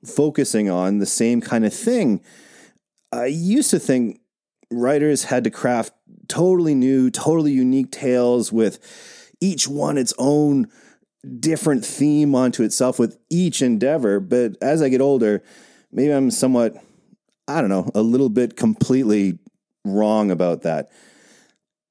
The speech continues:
Don't know why I brought this up, because here we have Dostoevsky with a story about a character under the modern influence of liberalism and Western thought,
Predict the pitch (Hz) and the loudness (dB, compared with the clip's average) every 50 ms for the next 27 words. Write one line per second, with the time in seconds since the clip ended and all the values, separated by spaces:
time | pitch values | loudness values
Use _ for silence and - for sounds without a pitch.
0 | - 117 131 147 160 143 135 127 127 135 139 131 110 98 107 101 92 - 107 98 | -4 -2 -2 0 2 2 2 2 2 2 2 2 2 0 0 0 0 0 -2 -4
1 | - - 98 98 113 - - - 104 107 110 - 123 117 107 95 - - - - | -2 0 -2 -2 -2 -2 -6 -8 -6 -6 -4 -2 0 0 0 0 -2 -4 -2 0
2 | 131 127 120 120 113 107 117 107 110 101 90 87 92 - 117 117 - - - 101 | 0 2 2 2 2 2 2 0 0 0 -2 -4 -2 -2 -2 0 0 0 0 0
3 | 107 113 131 - - - 92 90 92 98 _ _ _ _ _ _ _ _ _ _ | 0 0 -2 -4 -2 -2 0 0 -2 -4 _ _ _ _ _ _ _ _ _ _
4 | _ _ _ - 117 110 123 - - - 117 120 127 135 135 107 110 113 107 98 | _ _ _ -6 -4 -4 -4 -4 -2 0 0 2 2 2 2 2 2 0 0 -2
5 | - - - 139 143 147 135 - - 104 101 98 98 95 - - - 110 120 123 | -2 -2 0 0 0 0 -2 -2 0 0 2 2 2 0 -2 -2 -2 0 0 2
6 | 113 117 117 117 113 113 107 104 110 107 110 107 110 110 117 120 127 127 123 123 | 2 2 2 2 2 0 0 0 2 2 2 2 2 2 2 2 2 2 0 0
7 | 117 110 110 - 120 117 117 113 107 - 101 98 98 92 90 92 98 - - 107 | 0 0 0 0 0 2 2 2 0 0 0 0 -2 -2 -4 -8 -8 -6 -2 -2
8 | 120 120 117 117 110 104 104 101 101 113 117 110 107 104 95 98 98 98 98 92 | 0 0 2 2 2 2 2 2 2 2 0 2 0 0 0 0 0 0 0 -2
9 | 95 98 107 113 110 - - - 101 98 87 - - 101 98 98 107 110 - | -2 0 0 0 0 -2 -2 -2 -2 -4 -4 -4 -2 -2 0 0 -2 -2 -6